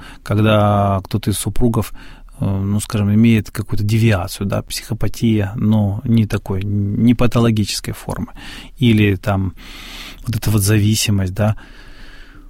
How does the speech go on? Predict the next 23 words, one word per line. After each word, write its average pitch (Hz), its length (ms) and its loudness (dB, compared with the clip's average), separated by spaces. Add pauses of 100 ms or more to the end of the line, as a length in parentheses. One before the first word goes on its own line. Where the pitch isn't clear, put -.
(220)
У 120 80 2
женщин, 123 400 4
ну, 180 340 4
есть 147 360 4
же, 127 100 4
э, 120 380 4 (520)
определённые 135 540 6
склонности 127 500 4
у 117 80 4
женского 156 480 4
пола, 131 360 2
определённые 104 460 2
скло-, 104 380 -2
склонности 110 480 2
у 104 40 2
мужского 151 500 4
пола, 113 580 2
кто-то 113 260 0
там 92 400 0
пытается 104 400 0
давлеть, 107 760 4
да, 123 160 2
там, 92 320 -2